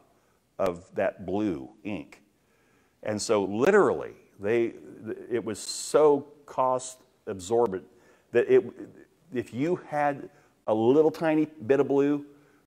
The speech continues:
you were probably the average, uh, medium income Jew. If you saw a Jew, and they would, the, the Pharisees would widen the tassel, all blue,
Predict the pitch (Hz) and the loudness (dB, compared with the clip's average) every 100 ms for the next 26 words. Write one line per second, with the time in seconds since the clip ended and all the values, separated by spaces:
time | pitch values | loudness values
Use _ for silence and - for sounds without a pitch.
0 | _ 117 123 127 135 123 123 110 110 107 | _ -4 0 2 2 4 4 2 -2 -2
1 | 110 104 98 - - - _ _ 95 92 | -2 -4 -8 -10 -16 -20 _ _ -6 -4
2 | 87 73 - - - - - - 123 131 | -6 -8 -12 -16 -16 -20 -20 -16 -8 -4
3 | 143 135 117 113 113 110 110 101 95 92 | -2 -2 -4 -6 -8 -6 -6 -4 -6 -8
4 | - - 95 92 58 - _ _ _ _ | -16 -12 -6 -6 -8 -18 _ _ _ _
5 | _ _ _ - 104 - 131 170 160 139 | _ _ _ -2 -2 -2 -6 -2 2 2
6 | 110 107 123 135 143 - 104 104 - - | 0 -4 -2 -2 -2 -4 -6 -6 -8 -6
7 | 117 107 95 92 - 107 95 - 101 98 | -4 -4 -6 -10 -12 -8 -6 -6 -4 -4
8 | - 117 123 107 87 92 87 95 117 147 | -4 -2 -2 -4 -6 -6 -4 -2 0 -2
9 | 131 101 87 - 76 - 58 - - _ | -4 -6 -8 -10 -12 -12 -16 -16 -20 _
10 | - 98 110 104 113 69 | -4 2 2 2 -2 -4